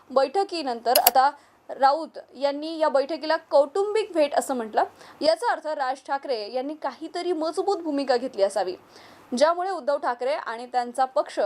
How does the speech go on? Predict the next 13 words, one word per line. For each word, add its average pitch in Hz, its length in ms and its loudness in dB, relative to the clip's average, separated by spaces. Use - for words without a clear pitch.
हा 262 120 4
बॅकफूटवर 254 680 2
गेला 208 360 2
आणि 247 360 4
राऊत 285 360 6
यांना 269 300 2
या 311 140 6
भेटीला 269 460 2
कौटुंबिक 370 640 0
भेट 247 340 4
असं 254 260 2
म्हणावं 214 300 2
लागलं. 202 300 6